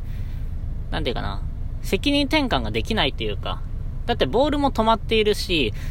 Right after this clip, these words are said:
戦う相手も、まあ、相手で、なんていうかな、結局ね、自分のスコアをいいものにしていくためには、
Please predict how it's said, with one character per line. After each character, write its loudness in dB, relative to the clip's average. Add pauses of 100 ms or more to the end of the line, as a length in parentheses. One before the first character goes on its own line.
(120)
戦 4
う 6
相 6
手 0
も、 2 (240)
ま 4
あ、 4
相 4
手 2
で、 4 (520)
な 0
ん 0
て 2
い 2
う 2
か 0
な、 0 (920)
結 -2
局 2
ね、 4
自 2
分 2
の 2
ス -2
コ 4
ア 4
を 0 (960)
い 2
い 2
も 0
の 0
に 0
し -2
て 0
い 0
く -4
た 2
め 2
に -2
は、 2